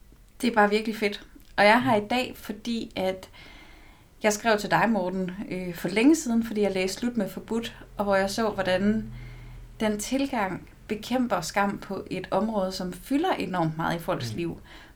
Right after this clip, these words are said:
Speaker 1: Mad og krop og vægt. Øhm, og jeg tror, jeg har det lidt ligesom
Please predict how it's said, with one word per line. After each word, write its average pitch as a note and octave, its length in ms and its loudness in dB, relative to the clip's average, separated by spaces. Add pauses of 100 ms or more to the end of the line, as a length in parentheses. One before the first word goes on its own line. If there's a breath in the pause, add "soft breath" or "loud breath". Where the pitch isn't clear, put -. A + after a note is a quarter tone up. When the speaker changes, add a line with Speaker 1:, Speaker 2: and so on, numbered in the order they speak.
Speaker 1:
Mad G3 380 4 (100)
og - 160 -4
krop G#3 440 2
og E3+ 240 0
vægt. G#3 400 0 (220)
Øhm, E3+ 680 -2 (1700 loud breath)
og G3 380 6 (300)
jeg G#3 120 0
tror, C4+ 120 8
jeg C4 120 10
har B3 160 4
det G#3 100 -2
lidt A3+ 220 -4
ligesom A3+ 460 0